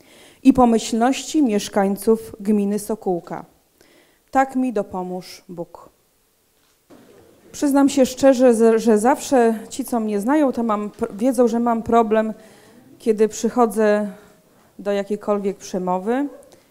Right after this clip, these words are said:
kiedy staję przed mikrofonem. Co mam powiedzieć? Często pytam właśnie mojego zastępcę Adama Kowalczuka: „Adaś,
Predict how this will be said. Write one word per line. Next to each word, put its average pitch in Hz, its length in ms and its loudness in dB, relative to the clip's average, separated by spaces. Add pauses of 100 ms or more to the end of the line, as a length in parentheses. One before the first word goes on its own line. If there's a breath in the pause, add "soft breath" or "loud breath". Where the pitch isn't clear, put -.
(100 soft breath)
kiedy 202 260 -6
staję 214 280 -2
przed 208 220 -8
mikrofonem. 226 800 0 (300 soft breath)
Co - 120 -4
mam 262 160 0
powiedzieć? 196 460 2
Często 285 320 0
pytam 269 280 0
właśnie 240 420 0 (300 loud breath)
mojego 226 220 4
zastępcę 233 560 0
Adama 208 360 2
Kowalczuka: 180 640 -4 (220 soft breath)
„Adaś, 208 520 -2